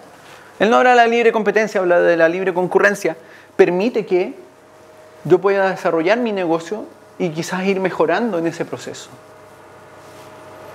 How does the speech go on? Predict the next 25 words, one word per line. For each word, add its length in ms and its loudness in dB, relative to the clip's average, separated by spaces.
Alguien 320 4
podría 280 6
decir 180 0
que 80 0
eso 180 0
no 80 2
ocurre, 400 0
pero 160 4
en 60 -4
general 300 0
si 200 -2
eso 180 0
no 100 2
ocurre 340 0
es 60 -4
porque 260 -4
el 60 -2
Estado 240 -2
está 160 -8
metiendo 380 -6
su 140 -8
mano 260 -6
en 120 0
ese 180 -4
proceso. 440 -14